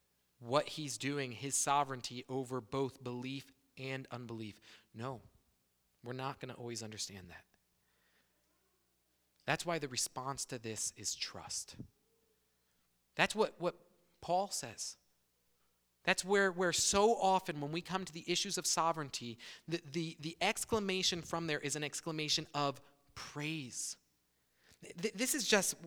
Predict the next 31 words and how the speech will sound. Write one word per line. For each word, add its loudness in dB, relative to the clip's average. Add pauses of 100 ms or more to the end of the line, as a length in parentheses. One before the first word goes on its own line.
(140)
one 2
of 4
those, 4 (180)
uh, 2
asides 2
that 2 (1300)
if -12
you, 2
uh, 4 (880)
are 6
in -2 (160)
theological 2
conversation 0
groups, -2
or -6
if -12
you -4
go -2
to -6
a -6
Christian -2
school, -4
or -8
if -8
you -6
go 0
to -6 (360)
any 2
of 0
these -2
things, -2